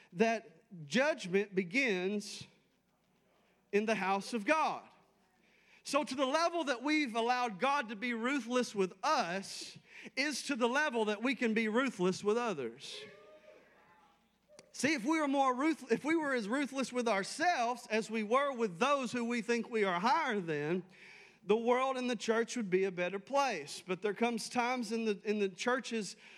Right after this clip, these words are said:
uh, seasons to where sometimes we just don't live that way, and we begin to be maybe hateful or, or begin to, to, to live kind of some other kind of way. And so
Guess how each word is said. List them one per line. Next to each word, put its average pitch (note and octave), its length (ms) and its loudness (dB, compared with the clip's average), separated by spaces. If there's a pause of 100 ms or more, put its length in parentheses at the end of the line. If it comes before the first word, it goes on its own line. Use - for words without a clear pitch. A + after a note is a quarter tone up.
uh, G3 140 0
seasons C4 720 -2
to A3 100 0
where A3+ 400 0
sometimes A#3 560 -4
we A3+ 100 -2
just G#3+ 220 -4
don't A3 260 0
live C4 240 0
that D#3 240 -4
way, C#3+ 220 -2
and D3+ 100 -6
we F3+ 80 2
begin G3+ 360 -2
to G#3 120 -10
be G3 180 -2 (260)
maybe G#3 220 2
hateful G#3+ 640 -2
or, D#3+ 160 2 (200)
or F#3 100 -2
begin G3 320 0
to, G#3+ 200 0 (240)
to, G#3 140 2
to A3+ 160 -2
live A3+ 300 4 (160)
kind A3+ 180 0
of G3+ 80 0
some A3 180 -2
other G#3 240 0
kind G3+ 200 -2
of F#3 60 -2
way. A#3+ 240 0
And F3 100 -2
so G#3 220 0